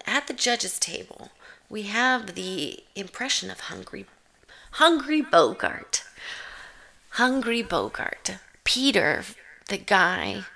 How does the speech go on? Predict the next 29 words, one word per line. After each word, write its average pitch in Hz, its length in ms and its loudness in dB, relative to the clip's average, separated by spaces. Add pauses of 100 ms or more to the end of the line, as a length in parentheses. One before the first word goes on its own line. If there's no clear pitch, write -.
(360)
from 196 240 0
the 170 80 0
Brady 185 320 2
Bunch, - 720 -2
did 180 120 -2
a 180 60 2
Humphrey 170 400 -4
Bogart 208 680 0
impression, - 840 -4
and - 440 -6
one 98 140 -4
of - 100 -10
the 87 240 -4 (680)
kids 165 480 2
that 180 160 2
are 156 80 2
competing 190 880 -6
mentioned 196 480 -2
it - 140 -8
before. - 540 -6 (400)
We 339 100 0
got 392 140 2
a 370 140 -4
breaded 226 400 2
chop. - 420 0 (120)
We - 80 -8 (340)
got 233 160 -2
some 220 180 0
lemon. 214 720 0